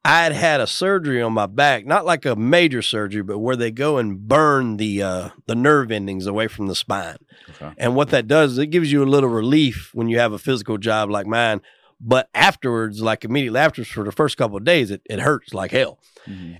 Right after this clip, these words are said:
Speaker 1: And, but they eventually grow back, and then you have to get it done again. It's kind of a continuous process. Well, this was only a few days after having this done. So my mobility was,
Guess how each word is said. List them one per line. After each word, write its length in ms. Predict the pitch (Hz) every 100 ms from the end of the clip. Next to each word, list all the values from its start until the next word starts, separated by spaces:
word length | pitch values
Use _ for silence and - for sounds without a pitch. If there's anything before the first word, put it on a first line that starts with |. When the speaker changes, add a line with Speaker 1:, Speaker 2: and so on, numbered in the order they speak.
| -
Speaker 1:
And, 580 | 131 123 117 110 107 107
but 200 | 131 160
they 140 | 160
eventually 460 | 160 170 214 - 160
grow 240 | 139 147
back, 420 | 139 127 127 135 131
and 120 | 123
then 80 | 123
you 80 |
have 120 | 123 -
to 60 |
get 140 | 113 117
it 120 | 104
done 200 | 110 101
again. 320 | 101 151 123
It's 120 | 107
kind 180 | - 120
of 60 | 104
a 60 |
continuous 580 | 101 110 117 117 98 90
process. 560 | - 120 107 - 92 - - - - -
Well, 100 | 131
this 180 | 196 -
was 140 | 151
only 280 | 180 151 113
a 40 |
few 200 | 98 139
days 260 | 123 110 104
after 280 | 110 - 98
having 220 | 104 95
this 140 | 87
done. 300 | 104 104 85
So 100 | 92
my 180 | 110 135
mobility 600 | 156 135 120 190 156 117
was, 380 | 107 101 95 87